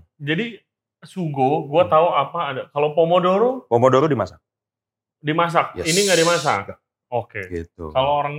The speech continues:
Speaker 1: gua pernah dengar juga bilang passata.
Speaker 2: Passata itu kayak lebih yang membuat pasta ya, dan itu ada tambahan lagi, eh, onion, garlic, dan segala macam.
Speaker 1: Oh,
Speaker 2: Correct me if
Speaker 1: oke.
Speaker 2: I'm wrong ya,
Speaker 1: Iya,
Speaker 2: kalau nggak
Speaker 1: iya,
Speaker 2: salah
Speaker 1: iya.
Speaker 2: tuh.
Speaker 1: Nanti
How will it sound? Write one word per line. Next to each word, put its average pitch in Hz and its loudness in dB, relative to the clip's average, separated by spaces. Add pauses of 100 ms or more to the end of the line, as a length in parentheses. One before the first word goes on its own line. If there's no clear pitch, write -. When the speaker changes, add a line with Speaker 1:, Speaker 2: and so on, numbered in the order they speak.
(180)
Speaker 1:
gua 135 -6
pernah 151 -8
dengar 135 -8
juga 135 -10
bilang 160 -10
passata. 160 -6 (320)
Speaker 2:
Passata 101 0
itu 104 -6
kayak 123 0
lebih 104 -6
yang 92 -8
membuat 90 -10 (160)
pasta 87 -10
ya, 80 -8
dan 95 -6
itu 92 -12
ada 98 -4 (280)
tambahan 98 -8
lagi, 101 -10 (340)
eh, 98 -6
onion, 104 -12
garlic, 95 -10
dan 131 -6
segala 139 -4
macam. 101 -6
Speaker 1:
Oh, - -14
Speaker 2:
Correct 107 -2
me 113 -4
if 107 -4
Speaker 1:
oke. 113 0
Speaker 2:
I'm 110 2
wrong 120 4
ya, 110 0
Speaker 1:
Iya, 139 2
Speaker 2:
kalau 113 6
nggak 104 6
Speaker 1:
iya, - 0
Speaker 2:
salah 110 8
Speaker 1:
iya. 123 -2
Speaker 2:
tuh. 127 4
Speaker 1:
Nanti 127 -8